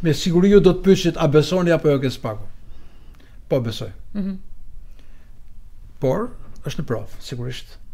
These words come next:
Speaker 1: Jo nga unë, po nga ndërkombëtarët, nga vetë qytetarët shqiptarë, se në fund fundi ky spak nuk u bë për amerikanët. Ky është
Speaker 2: Patjetër.
Speaker 1: bërë për vetë politikat e mira apo të mbrapshta që janë bërë në këtë vend.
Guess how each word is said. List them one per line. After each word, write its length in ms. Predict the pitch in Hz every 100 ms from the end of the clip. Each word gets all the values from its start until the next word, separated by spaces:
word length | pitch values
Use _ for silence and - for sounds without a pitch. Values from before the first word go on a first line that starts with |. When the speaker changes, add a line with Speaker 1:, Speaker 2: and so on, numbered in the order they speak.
| - -
Speaker 1:
Jo 120 | 151
nga 100 | 156
unë, 200 | 120 117 110 - - - - - -
po 80 | 156
nga 120 | 151
ndërkombëtarët, 720 | 147 156 147 135 147 127 123
nga 120 | 156
vetë 200 | 135 165 165
qytetarët 380 | 160 160 160 -
shqiptarë, 360 | 147 170 156
se 80 | 139
në 80 | 127
fund 180 | 156 127
fundi 300 | 156 147 147 - - - - -
ky 100 | -
spak 340 | 143 - 170 135
nuk 140 | 151
u 60 | 160
bë 180 | 147 175
për 100 | 180
amerikanët. 500 | 180 190 196 196 113 - - - - -
Ky 80 | 135
është 100 | 131
Speaker 2:
Patjetër. 100 | 123
Speaker 1:
bërë 200 | 160 156
për 120 | 127
vetë 300 | 160 101 - - - - - - - - -
politikat 560 | 143 - 196 202 196 - - - - - - - -
e 120 | 165
mira 300 | 160 202 196
apo 120 | 175 147
të 80 | 151
mbrapshta 360 | 156 196 -
që 160 | 165 165
janë 120 | 151
bërë 180 | 139 135
në 60 | 127
këtë 140 | 123 113
vend. 180 | 110